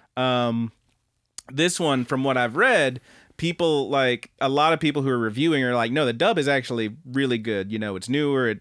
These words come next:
it seems fresh. It's fine. It works." People are bummed out because, one, they did get all new people, and two,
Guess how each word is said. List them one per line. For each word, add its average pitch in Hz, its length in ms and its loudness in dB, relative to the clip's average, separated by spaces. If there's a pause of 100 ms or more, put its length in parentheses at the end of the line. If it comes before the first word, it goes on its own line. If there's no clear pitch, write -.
it 95 160 -8
seems 139 300 -2
fresh. 123 220 0
It's 107 220 -4
fine. 92 320 -4
It 92 80 -8
works." 104 360 -6 (540)
People 156 380 -2
are 156 220 4
bummed 143 340 0
out 127 160 0
because, 113 300 -6
one, 123 600 0 (180)
they 113 100 -2
did 123 200 -2
get 127 200 -2
all 123 160 -2
new 120 120 -2
people, 117 300 -4
and 113 160 -4
two, 131 360 0